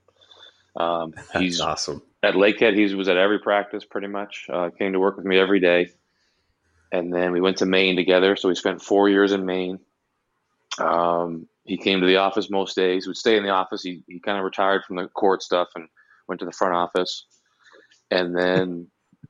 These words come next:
Speaker 1: <laughs> when I got to Boston, he came with me, ob-, obviously, again. And I took him to, used to take him to work on days where we had no team stuff. I, if I was working somebody out, I'd take him to the Celtics facility. And then one day he got sick,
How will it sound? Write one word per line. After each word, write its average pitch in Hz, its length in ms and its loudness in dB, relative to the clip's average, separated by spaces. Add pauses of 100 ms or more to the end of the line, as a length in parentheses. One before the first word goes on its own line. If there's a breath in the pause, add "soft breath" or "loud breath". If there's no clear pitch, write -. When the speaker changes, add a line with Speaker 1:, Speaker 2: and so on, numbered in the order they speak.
Speaker 1:
<laughs> - 440 -20
when 101 140 2
I 95 40 4
got 95 180 2
to 90 60 0
Boston, 101 480 0
he 87 40 -12
came 95 200 -8
with 95 180 -10
me, 92 80 -8
ob-, 90 260 0
obviously, 92 360 -2
again. 90 440 -6
And 95 120 -6
I 85 40 -4
took - 220 -10
him 151 120 -8
to, 107 300 -4
used 120 200 -2
to 170 40 2
take 165 60 2
him 160 80 0
to 131 80 4
work 123 240 2 (220)
on 98 260 0
days 101 260 2
where 98 100 -2
we 87 40 2
had 101 140 2
no 101 100 0
team 98 320 -8
stuff. 90 240 -2 (100)
I, 85 120 -2 (540)
if - 80 -8
I 95 100 2
was 90 100 -4
working 98 260 -6
somebody 98 280 0
out, 95 100 6
I'd 85 80 2
take 101 180 0
him 92 100 -12
to 98 100 -2
the 90 180 0 (800)
Celtics 98 340 -2
facility. 95 460 2
And 87 100 0
then 87 120 0
one 104 200 0
day 104 160 4
he 95 100 2
got 90 200 0
sick, 104 300 2